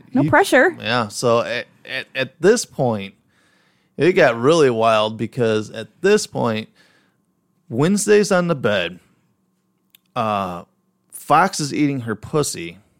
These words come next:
Speaker 2: You're,
Speaker 1: Yes.
Speaker 2: you're done. You and, uh, you and Joker are done fucking.
Speaker 1: Yeah. So, well, what happened a-, after we were done fucking, the girls got on the bed.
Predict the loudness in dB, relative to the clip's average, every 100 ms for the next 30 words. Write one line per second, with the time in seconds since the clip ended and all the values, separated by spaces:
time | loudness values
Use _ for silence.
0 | _ _ _ _ _ -10 0 4 6 4
1 | 4 2 2 2 0 -2 -2 0 2 0
2 | 0 0 2 0 -2 -6 -8 -4 -2 -2
3 | -4 -4 -2 -4 -6 -10 -14 _ _ 0
4 | 0 2 0 0 -2 -4 -4 -6 -8 -16
5 | -20 _ -2 2 2 0 -14 -20 -20 2
6 | 4 6 4 0 _ 2 4 6 4 4
7 | 2 4 4 6 4 0 -2 0 0 0
8 | -4 -2 0 0 0 -2 0 0 0 -2
9 | 0 0 0 -2 0 0 0 0 0 -2